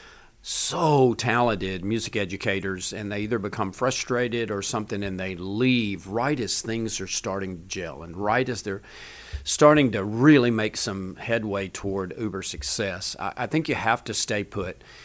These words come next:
For me, and it's just my personality, I love to be involved in things. And from the moment that I rolled into the Munford community,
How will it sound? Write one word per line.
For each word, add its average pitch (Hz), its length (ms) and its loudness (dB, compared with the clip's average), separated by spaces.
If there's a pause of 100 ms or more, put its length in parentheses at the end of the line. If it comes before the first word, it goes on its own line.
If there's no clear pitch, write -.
(340)
For 120 240 0
me, 208 600 4 (100)
and 123 140 0
it's - 160 0
just 139 320 0
my 98 140 0
personality, 113 800 -2
I 113 140 -2
love 101 400 0
to 113 120 0
be 104 240 -2
involved 92 640 -4
in 71 140 -12
things. 73 460 -12
And 90 260 -10 (100)
from 101 280 -6
the 92 80 -6
moment 110 520 0
that 95 160 -2
I 101 200 2
rolled 104 460 -2
into 101 720 -4
the 92 100 -6
Munford 95 440 -4
community, 95 800 -4